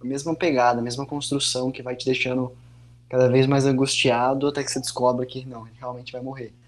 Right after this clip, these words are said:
Porque você pensa por um momento, "Talvez ele sobreviva", mas aí, não, mas já tá num período hipotético, você sabe que ele já morreu.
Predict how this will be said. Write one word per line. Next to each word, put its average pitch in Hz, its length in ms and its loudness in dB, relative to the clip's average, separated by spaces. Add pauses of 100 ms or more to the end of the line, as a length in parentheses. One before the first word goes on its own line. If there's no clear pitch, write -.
(120)
Porque - 160 -2
você 175 120 2
pensa 180 320 2
por 165 160 4
um 190 60 4
momento, 139 500 2 (680)
"Talvez 160 400 4
ele 175 120 0
sobreviva", 156 760 -2 (100)
mas 139 200 2
aí, 165 300 2
não, 180 200 -2
mas 143 120 2
já 151 60 -2
tá 175 120 -4
num 185 100 -4
período 147 280 2
hipotético, 127 560 -2
você 147 60 -6
sabe 143 220 -2
que 143 60 -6
ele 135 60 -2
já 127 160 -6
morreu. 120 340 -10